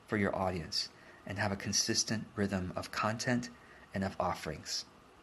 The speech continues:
I hope this is helpful. My name is George Kao, Authentic Business Coach. I always enjoy talking about how do we build a stable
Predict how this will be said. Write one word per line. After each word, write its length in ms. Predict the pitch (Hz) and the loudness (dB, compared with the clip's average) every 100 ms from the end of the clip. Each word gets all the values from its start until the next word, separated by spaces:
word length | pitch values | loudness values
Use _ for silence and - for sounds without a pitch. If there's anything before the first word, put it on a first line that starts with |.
| - - - - - - - - | -20 -20 -20 -14 -12 -12 -12 0
I 60 | 120 | 4
hope 160 | 151 | 6
this 140 | 165 135 | 4 4
is 120 | 127 | 6
helpful. 480 | 131 131 131 135 135 - - - - 113 | 6 6 2 2 -2 -14 -20 -20 -6 0
My 100 | 110 | 4
name 140 | 117 | 4
is 100 | 113 | 2
George 320 | - 117 117 | 4 2 2
Kao, 520 | - 113 113 110 117 - | 2 4 4 2 -2 -6
Authentic 500 | 98 98 - 104 107 | -4 -2 0 0 0
Business 260 | 101 98 107 | 2 2 0
Coach. 400 | - 101 98 - - - - - - | 2 0 0 -4 -8 -16 -14 -10 -2
I 60 | |
always 480 | 101 110 107 107 107 | 2 4 4 2 0
enjoy 380 | - 101 104 98 | 0 2 4 4
talking 400 | - 101 - 101 | 2 0 0 0
about 280 | 90 92 - | 2 2 2
how 220 | - 110 | 2 2
do 80 | 110 | 4
we 140 | 104 | 2
build 480 | 98 107 110 113 120 | 2 2 4 4 0
a 100 | 98 | -2
stable 720 | 95 - - 117 123 131 131 | 2 2 4 2 4 2 2